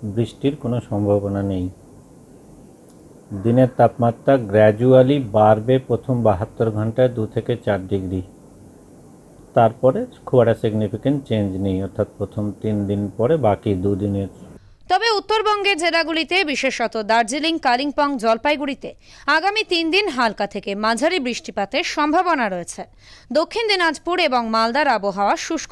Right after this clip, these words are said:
Speaker 2: থাকবে বলে জানা গিয়েছে। হালকা বৃষ্টির সম্ভাবনা রয়েছে আলিপুরদুয়ার এবং কোচবিহারে।
Speaker 1: উত্তরবঙ্গের ক্ষেত্রে কিন্তু বৃষ্টি continue করবে আপাতত at least আরও দু থেকে তিন দিন, বিশেষ করে দার্জিলিং,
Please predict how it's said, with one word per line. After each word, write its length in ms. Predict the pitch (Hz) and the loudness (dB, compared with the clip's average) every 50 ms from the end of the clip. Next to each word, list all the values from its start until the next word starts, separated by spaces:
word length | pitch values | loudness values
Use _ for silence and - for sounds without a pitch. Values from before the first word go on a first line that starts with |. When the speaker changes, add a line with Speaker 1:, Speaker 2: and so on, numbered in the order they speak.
| 359 - | -4 -2
Speaker 2:
থাকবে 320 | - 262 233 202 190 202 | 0 -2 -2 -2 -2 -4
বলে 220 | 185 196 196 233 294 285 | -4 -2 -2 -2 -2 -2
জানা 280 | 220 247 247 277 294 254 | -2 0 0 0 0 -2
গিয়েছে। 400 | 185 185 175 170 - - - - - _ - - - - - - - - | -2 -6 -10 -10 -12 -12 -14 -16 -16 _ -20 -20 -20 -20 -20 -18 -6 -2
হালকা 340 | 302 320 339 359 - 427 440 339 | 0 0 0 0 0 -2 -2 0
বৃষ্টির 340 | 302 269 - - - 226 202 - - | -2 -4 -4 -6 -8 -8 -6 -4 -2
সম্ভাবনা 480 | 285 269 269 262 311 285 285 277 269 262 | -2 -2 0 0 0 0 2 2 0 0
রয়েছে 320 | 247 254 247 - - 330 339 330 285 | 0 0 -2 -2 0 0 2 2 2
আলিপুরদুয়ার 600 | 269 269 311 - - 311 277 233 285 285 311 349 370 | 0 0 -2 -4 -4 -6 -4 -2 0 2 2 2 0
এবং 180 | 349 247 240 226 220 - | 0 -2 -2 -2 -2 -2
কোচবিহারে। 600 | 269 269 240 214 196 202 165 165 180 175 170 - - _ _ _ _ _ - - - | -2 -2 -2 -2 -6 -8 -8 -8 -10 -12 -12 -16 -18 _ _ _ _ _ -20 -8 -4
Speaker 1:
উত্তরবঙ্গের 680 | 135 123 - - 143 139 127 131 135 131 135 131 135 131 127 - | -4 -4 0 4 4 6 6 6 6 6 6 4 4 0 0 -2
ক্ষেত্রে 340 | - 131 127 - - 175 170 | -4 -6 -6 -6 -6 -6 -4
কিন্তু 300 | 165 - 123 117 113 - 120 113 110 | -2 -2 -4 -4 -4 -4 -6 -4 -2
বৃষ্টি 320 | 113 113 - - - 131 123 - | -4 -4 -4 -4 -6 -4 -2 -2
continue 440 | 120 113 110 107 - 120 127 135 135 131 - - | -2 -2 -2 0 0 2 4 4 4 2 0 0
করবে 340 | 123 120 120 113 110 113 127 - - - - - - - 113 104 | 0 2 2 2 0 -2 -2 -2 -6 -20 -20 -18 -6 -2 -2 -2
আপাতত 440 | - - 110 107 - 113 110 - - 120 113 107 | 0 0 -2 -2 0 -2 -4 -2 0 0 0 0
at 80 | - - - | -2 -4 -4
least 260 | 123 123 123 123 - - 113 | -4 -4 -4 -4 -4 -4 -2
আরও 120 | 110 113 110 107 | -2 -2 -2 -4
দু 60 | 110 104 | -4 -6
থেকে 280 | - - 117 113 - 113 - - | -6 -6 -6 -4 -4 -6 -6 -4
তিন 180 | - 120 117 120 123 127 | -4 -2 0 0 0 0
দিন, 140 | 117 127 143 165 160 127 | 0 -2 -2 -2 -4 -4
বিশেষ 300 | 104 98 - - - - - | -6 -4 -4 -4 -4 -4 -4
করে 220 | - - 131 135 139 127 110 | -6 -4 -2 -2 -2 0 2
দার্জিলিং, 520 | 113 104 104 101 104 110 120 120 123 139 | 2 2 2 2 0 -2 0 2 2 2